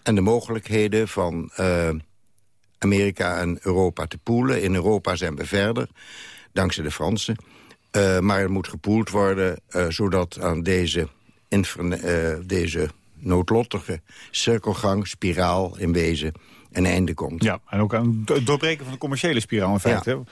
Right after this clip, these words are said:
Speaker 2: hè? De, de commercie heeft blijkbaar een grote, grote
Speaker 1: Enorm,
Speaker 2: invloed.
Speaker 1: enorm, ja.
Speaker 2: Peter,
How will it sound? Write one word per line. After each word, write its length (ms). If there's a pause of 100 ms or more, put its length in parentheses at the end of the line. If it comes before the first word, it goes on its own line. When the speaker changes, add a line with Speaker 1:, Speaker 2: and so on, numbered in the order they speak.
(360)
Speaker 2:
hè? 100
De, 160
de 120
commercie 380
heeft 120
blijkbaar 280
een 60
grote, 460
grote 280
Speaker 1:
Enorm, 220
Speaker 2:
invloed. 240
Speaker 1:
enorm, 340
ja. 60 (200)
Speaker 2:
Peter, 400